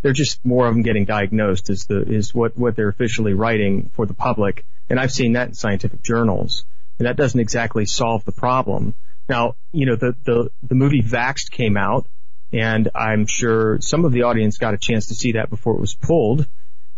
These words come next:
And, uh, they covered the idea of unvaccinated children and looking at them. And I believe there was a, uh,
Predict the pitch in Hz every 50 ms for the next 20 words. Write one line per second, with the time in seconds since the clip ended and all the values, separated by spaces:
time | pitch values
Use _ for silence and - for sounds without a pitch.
0 | - - - 113 110 113 113 110 110 113 110 110 107 - - - - - - -
1 | - 160 123 139 139 135 - - - 185 190 190 175 160 - - - - - 117
2 | 117 117 117 117 120 127 - 139 135 143 143 139 120 120 - 160 151 160 147 127
3 | 113 113 - - - 117 104 95 98 - - - 120 110 101 101 101 98 98 98
4 | 104 120 135 135 147 120 107 101 98 - 101 95 92 95 95 - - 107 107 104
5 | 101 101 98 104 104 - 107 120 120 135 143 135 127 113 110 107 104 101 95 -
6 | - 110 101 98 95 95 98 92 92 92